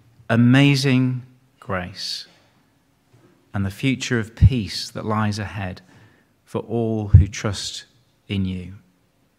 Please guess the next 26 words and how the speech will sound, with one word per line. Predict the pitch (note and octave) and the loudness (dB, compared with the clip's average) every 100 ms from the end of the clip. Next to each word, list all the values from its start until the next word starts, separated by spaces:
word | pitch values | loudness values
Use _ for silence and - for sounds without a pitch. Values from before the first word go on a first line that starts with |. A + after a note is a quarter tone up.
| _ _ _ _ _ _ _ _ - | _ _ _ _ _ _ _ _ -6
Thank | B2 C3 | -4 -2
you | |
for | A2+ | -2
making | A2+ B2 A#2 A2 | 2 2 2 -4
us | G#2 - | -4 -8
elect | A2+ A2 A2+ C3 - - - _ _ _ _ _ _ _ | -8 -6 -6 -8 -12 -20 -20 _ _ _ _ _ _ _
exiles. | A2+ - - G#2 G2 G2 - - - _ _ _ _ _ _ _ _ _ _ _ _ _ - - - | -10 -10 -6 -4 -4 -6 -10 -12 -14 _ _ _ _ _ _ _ _ _ _ _ _ _ -20 -20 -10
I | G#2+ | -8
pray | G#2 D#3 | -6 -6
for | E3 D#3 | -4 -4
one | C3 | 0
or | B2+ | 0
two | - C3+ | 0 -2
this | A2+ - | -2 -2
morning | A#2 A2+ G#2 - - _ _ - - | -2 -2 -4 -10 -20 _ _ -20 -4
who | B2 | 0
may | A#2+ C#3 E3 E3 C#3 - _ _ - G2+ | 2 0 -2 -6 -10 -16 _ _ -20 -8
wish | B2+ B2+ | -6 -6
to | - B2 | -4 -6
turn | - C3+ B2+ | 0 2 2
to | - | 2
you | B2+ A2+ | -2 -2
for | - | -2
the | A2+ | -4
first | A2 - C#3 C3+ B2+ | -4 -6 -4 -4 -6
time, | - F#2 F2 | -8 -10 -10